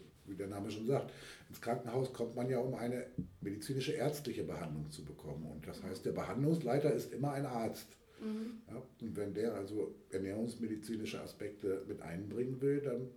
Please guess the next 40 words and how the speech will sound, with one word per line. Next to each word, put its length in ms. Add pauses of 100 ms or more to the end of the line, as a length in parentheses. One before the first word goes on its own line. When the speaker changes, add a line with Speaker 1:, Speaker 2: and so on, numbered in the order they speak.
(120)
Speaker 1:
bedarf 320
es 140
eben 220
auch 180
einer 140
ärztlichen 500
Kompetenz 500
in 80
diesem 240
Team. 180 (340)
Speaker 2:
Ja, 100 (180)
also 180
immer 200
Teamwork. 540 (320)
Speaker 1:
Es 180
ist 160
immer 240
Teamwork, 480 (100)
immer, 300
ja. 160 (240)
<laughs> 240
Behandlung 400
von 140
Patienten 400
ist 260
immer 260
Teamwork, 500 (120)
kann 180
niemals 340
einer 240
alleine 300
machen, 220 (180)
oder 120 (140)
selten. 280 (720)
Speaker 2:
Und 400
wie 140
viele 180
Diätassistenten 880
oder 200
Diätassistentinnen 1200